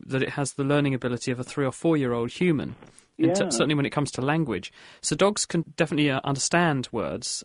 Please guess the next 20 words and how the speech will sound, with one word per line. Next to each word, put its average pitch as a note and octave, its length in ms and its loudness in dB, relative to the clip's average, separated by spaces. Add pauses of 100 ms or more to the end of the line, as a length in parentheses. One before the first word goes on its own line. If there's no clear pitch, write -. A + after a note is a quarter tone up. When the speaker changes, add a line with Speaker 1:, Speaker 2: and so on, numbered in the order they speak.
Speaker 1:
and C3+ 180 -2
so D#3 140 2
can C#3 140 -6
monkeys, C3 440 -2
so C3+ 140 0
can C3+ 140 -2
dolphins C3 520 0
even. G2+ 260 -6
They G2 100 -6
can B2+ 220 -6
learn C3+ 180 -2
to - 100 -12
process B2+ 460 -4
the - 60 -8
sounds A#2+ 460 -2
and B2 200 -4
recognise B2 520 -4
certain B2+ 260 -2
word B2 260 -2
patterns. - 600 -6